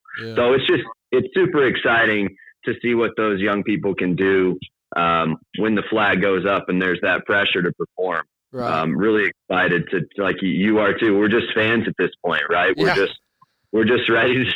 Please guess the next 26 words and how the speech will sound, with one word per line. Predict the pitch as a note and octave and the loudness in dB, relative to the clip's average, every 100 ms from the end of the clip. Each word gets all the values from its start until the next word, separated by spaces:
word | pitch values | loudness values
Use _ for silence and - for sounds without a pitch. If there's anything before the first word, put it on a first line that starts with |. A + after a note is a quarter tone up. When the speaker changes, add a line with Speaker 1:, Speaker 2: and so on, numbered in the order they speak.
| - | 0
Speaker 2:
see | C3+ | 0
the | B2 | 2
numbers | A2+ A2+ G#2+ F#2+ - | 0 0 0 -2 -2
thrown | G#2+ G2+ | -2 0
Speaker 1:
That's | F#2+ | 0
Speaker 2:
up | - | 0
on | F#2 | 0
the | F2 | 0
Speaker 1:
right. | F2 | 0
Speaker 2:
board. | G2 F2+ D#2+ - _ - | 0 -2 -2 -10 _ -2
It's, | G2+ - | -2 0
it's | G2 - | -2 -2
just | - G#2 - - | 0 0 -2 -2
a | F2+ - | -2 0
super | A2 G#2+ G2 | 0 2 0
exciting | F2+ G2+ F#2+ F2 | 0 0 0 0
time, | - F#2+ F#2+ F2+ F2+ | -2 0 2 0 0
and | F#2 | 0
when | F#2+ | 0
the | G2 | 0
weather | A2+ G2+ F2+ | 2 2 0
cooperates, | F#2+ F#2 F2+ F2+ F2 E2+ _ | 0 -2 -2 0 0 0 _
man, | F2+ F2 E2+ | -2 -2 -4
it's | - _ | -8 _
just | F2+ - E2 | -6 -4 -2
beautiful. | F2+ E2 - - | 0 0 -4 -16